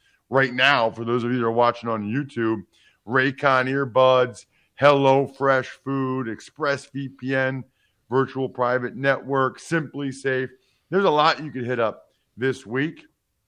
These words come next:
and be able to go ahead and be the sponsor confirmation email winner. And then the YouTube shout out,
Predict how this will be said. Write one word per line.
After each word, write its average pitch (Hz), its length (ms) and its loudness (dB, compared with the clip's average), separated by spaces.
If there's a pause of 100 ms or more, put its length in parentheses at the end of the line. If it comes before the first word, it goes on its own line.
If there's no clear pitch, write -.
(440)
and 135 220 -4
be 123 160 -4
able 104 420 -4 (460)
to 123 100 -10
go 127 300 0
ahead 117 420 0 (520)
and 110 680 -6
be 127 120 -4
the 117 100 -6
sponsor 123 420 -4
confirmation 113 720 -6
email 104 300 -6
winner. 98 260 -8
And 131 80 -6
then 151 100 -4
the 151 140 -4
YouTube 160 360 -6
shout 127 320 4
out, 120 280 2